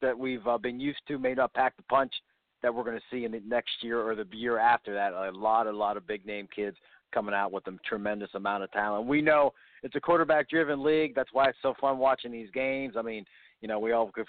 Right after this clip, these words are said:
reflect back on Goff and Mahomes last Monday night. I mean, you know, the way that they were throwing the ball around. And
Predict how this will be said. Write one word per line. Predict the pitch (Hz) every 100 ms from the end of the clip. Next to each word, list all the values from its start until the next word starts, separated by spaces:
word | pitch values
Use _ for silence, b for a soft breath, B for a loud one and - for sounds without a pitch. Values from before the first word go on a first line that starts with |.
| -
reflect | 113 - 127 120
back | 117 117 117
on | 107 101
Goff | 117 120 123
and | 110
Mahomes | 107 101 127 127 107
last | 117 117 -
Monday | 120 113 113
night. | 113 117 107
I |
mean, | 104 101
you | 101
know, | 98
the | 95
way | 113 117
that | 104
they | 107
were | 110 104
throwing | 113 110
the | 107
ball | 110 117 110
around. | 110 113 117
And | 113